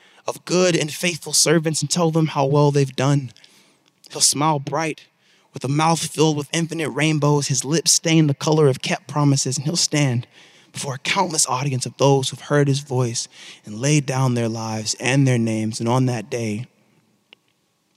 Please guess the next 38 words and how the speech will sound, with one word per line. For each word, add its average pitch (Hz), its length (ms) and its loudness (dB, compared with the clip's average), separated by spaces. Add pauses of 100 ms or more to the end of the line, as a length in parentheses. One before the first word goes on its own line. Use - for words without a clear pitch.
(640)
he'll - 180 -12
call 135 260 0
you 120 140 2
home, 120 400 -4 (1200)
call 127 180 -4
you 131 120 0
close, 127 640 -6 (600)
call 127 200 -2
you 120 140 0
his, 123 400 2
call 131 220 0
you 135 100 4
to 131 140 -2
live 135 280 2
forever 127 320 -2
in 143 80 0
his 123 120 -4
presence 120 520 -4 (200)
and 127 120 -4
find 151 300 2
rest 147 500 -2
forever 165 380 0
in 160 60 4
his 151 120 4
kingdom, 170 300 2
a 139 40 -2
place 190 280 0
that - 60 -10
he's 175 180 -4
prepared 165 420 -4
just 165 220 -4
for - 140 -6
you, 160 280 0
and 139 140 0
you 156 80 0
will 160 120 -2
hear 151 300 0
it, 139 120 -2